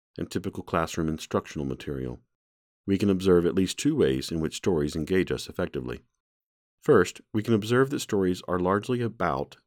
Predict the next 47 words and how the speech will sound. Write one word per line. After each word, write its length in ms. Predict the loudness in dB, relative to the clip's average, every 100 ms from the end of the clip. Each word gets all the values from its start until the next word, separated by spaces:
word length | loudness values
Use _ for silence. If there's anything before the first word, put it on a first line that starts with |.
| -12
affective 440 | -6 -4 -4 -4
matters. 460 | -2 0 -2 -8 -16 _ _ _ 0
They 160 | 4 6
are 140 | 6
about 320 | 4 2 0
how 200 | -4 -8
people 260 | -6 -8 -6
feel. 340 | -2 -2 -2 -12 _ _ _ _ _
These 220 | 0 0 4
feelings 420 | 4 6 2 0
can 120 | -2
either 200 | 0 0
provide 440 | -2 0 2 4
the 60 | 4
motives 320 | 4 4 4
for 180 | 0 0
actions, 520 | 0 0 -4 -8 -10 _ _ _ _ 4
or 280 | 8 8
they 120 | 6 2
can 160 | 2
provide 320 | 0 2 2
the 80 | 0
point 300 | 2 2 2
and 160 | 2 -2
result 360 | 2 2 0
of 80 | -2
actions. 520 | -6 -8 -10 -10 -12 -16 _ _ _
If 100 | -6
Cinderella's 480 | 0 2 6 6 6
motives 380 | 6 4 4 0
were 60 | -2
not 180 | -2
kind, 440 | -2 -4 -2 -4 -6 _
springing 440 | -12 -2 2 2 0
from 200 | -4 -2
generous 360 | -2 -2 -4
feelings, 480 | -4 -2 0 -4 -10 _ _ -4
much 160 | -4 -2
of 60 |
the 80 | -4
point 200 | 0 2
of 60 | 0
the 60 |
story 300 | -4 -2 -2
would 140 | -2 -4
be 80 | -4
lost. 540 | -2 -2 -4 -10 -18